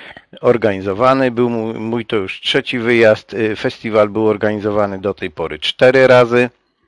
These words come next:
Niemniej ja byłem trzy razy, bo po prostu zostałem inwestorem, jak już, e, pierwszy festiwal się odbył. E, zrobię państwu takie krótkie podsumowanie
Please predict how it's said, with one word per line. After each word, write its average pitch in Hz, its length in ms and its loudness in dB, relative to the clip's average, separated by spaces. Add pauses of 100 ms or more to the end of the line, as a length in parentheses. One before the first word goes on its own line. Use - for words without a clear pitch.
(640)
Niemniej 110 380 -2
ja 104 140 2
byłem 101 260 -6
trzy - 260 -2
razy, 120 260 2
bo 107 140 -10
po 107 140 -10
prostu 110 420 -8
zostałem 110 360 -4
inwestorem, 107 760 -4
jak 95 240 -6
już, 104 260 -6
e, 110 180 -6
pierwszy 98 400 -8
festiwal 92 480 -10
się 92 240 -10
odbył. 73 400 -12 (1800)
E, 98 360 -4
zrobię 135 300 0
państwu 131 280 -2
takie - 260 -6
krótkie - 400 -12
podsumowanie 117 1080 0